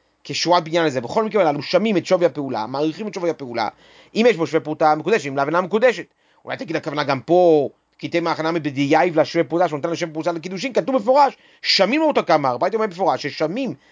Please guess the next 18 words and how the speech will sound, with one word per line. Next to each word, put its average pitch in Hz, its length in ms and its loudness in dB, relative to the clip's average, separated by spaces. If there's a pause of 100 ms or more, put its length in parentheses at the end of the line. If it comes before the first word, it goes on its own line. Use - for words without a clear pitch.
(140)
מעריכים 160 380 4
את 233 80 2
שווי 202 180 2
הפעולה, 208 420 2
אם 156 80 -4
יש 175 120 -4
לה, 196 40 2 (100)
אם 247 200 -6
יש 170 160 2
בה 165 280 4 (420)
שווי 190 500 2
הפעולה 165 340 2
פרוטה 156 340 -8
מקודשת, 196 300 -2
אם 202 100 -4
לאו 151 100 6
אינה 165 160 0
מקודשת. 247 580 -2